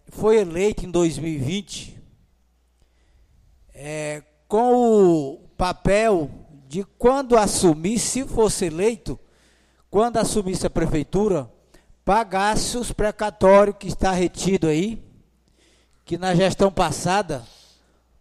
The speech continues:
a lei não permitia e nessa agora permite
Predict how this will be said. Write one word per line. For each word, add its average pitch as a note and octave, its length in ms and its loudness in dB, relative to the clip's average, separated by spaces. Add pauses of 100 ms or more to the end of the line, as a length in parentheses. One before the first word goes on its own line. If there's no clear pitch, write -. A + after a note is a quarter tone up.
(200)
a F3+ 140 -6
lei F#3+ 260 0
não G3+ 180 -2
permitia F#3+ 600 0
e A3 60 -6
nessa F3+ 340 -2
agora F3 380 0
permite D#3+ 800 -4